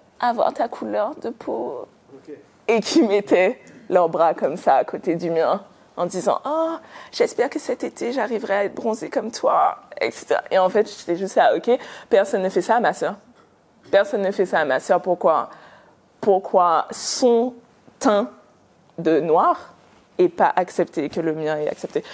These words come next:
Speaker 1: Surtout que là, je suis bronzée, en fait, parce que je vis sous les tropiques. Mais tu, je reste deux hivers en Europe et c'est fini, en fait, tu vois. Donc, euh, donc oui, c'est, c'est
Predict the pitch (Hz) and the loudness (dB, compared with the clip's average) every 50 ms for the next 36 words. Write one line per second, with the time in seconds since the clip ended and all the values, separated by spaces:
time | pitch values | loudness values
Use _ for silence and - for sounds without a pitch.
0 | - - - - 320 330 349 - 214 180 180 196 196 180 - - 175 175 196 190 | -14 -8 -4 -4 -4 -2 0 2 4 4 4 4 2 0 -4 -4 -4 -2 0 0
1 | 202 214 202 170 - - 147 139 - - - _ _ _ _ - 165 - - 170 | 0 0 -2 -2 -4 -4 -6 -10 -10 -12 -20 _ _ _ _ -14 -12 -10 -8 -6
2 | 165 165 160 156 156 165 170 - 185 160 147 - - 160 156 - 202 190 - - | -4 -4 -4 -4 -6 -8 -10 -8 -8 -8 -8 -8 -8 -10 -8 -8 -8 -10 -10 -14
3 | - - - - - - 170 175 175 - - - - - - - - - - - | -20 -20 -20 -18 -12 -4 0 2 2 2 0 -2 -8 -12 -10 -8 -8 -4 -2 0
4 | 202 - 190 180 202 202 - - - - - 196 196 196 202 220 226 233 220 190 | 2 2 4 4 4 2 2 0 -4 -4 -2 0 2 2 2 2 2 0 0 2
5 | 170 156 160 190 190 214 170 185 170 180 180 175 185 202 214 165 - - 151 175 | 2 2 2 2 2 2 2 4 4 4 2 2 2 4 2 2 2 0 -2 -4
6 | 175 - 165 165 - 208 208 220 208 185 180 180 170 151 139 - - - - 160 | -2 -2 -2 -2 0 0 2 4 4 2 2 2 0 0 0 -2 -4 -4 0 2
7 | 160 180 240 - - - - - - - - 196 185 170 170 165 - 226 180 175 | 2 2 0 -4 -10 -20 -20 -20 -20 -18 -6 -2 0 0 0 0 2 2 2 4
8 | 170 170 170 160 160 156 127 101 101 - - _ _ _ _ _ _ - - - | 2 0 -2 -4 -4 -6 -6 -8 -8 -12 -14 _ _ _ _ _ _ -18 -8 -2
9 | 180 185 175 - - 208 196 - - 196 165 147 - - 185 - - - 196 185 | 0 0 0 0 -2 -4 -4 -4 -2 0 0 0 0 -4 -8 -12 -10 -6 -4 -4
10 | 180 | -4